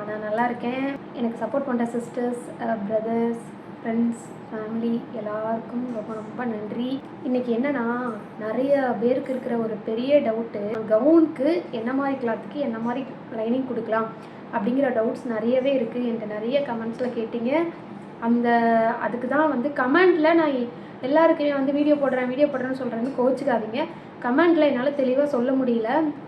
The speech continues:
ஒரே வார்த்தையில சொன்னா உங்களுக்கு புரியணும். சொன்னா புரியுற மாதிரி சொல்லணும், இல்ல சொல்லக்கூடாது. அதனால தான் வீடியோல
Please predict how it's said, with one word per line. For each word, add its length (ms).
ஒரே 200
வார்த்தையில 300
சொன்னா 240
உங்களுக்கு 460
புரியணும். 380
சொன்னா 500
புரியுற 280
மாதிரி 300
சொல்லணும், 280
இல்ல 120
சொல்லக்கூடாது. 460
அதனால 140
தான் 240
வீடியோல 240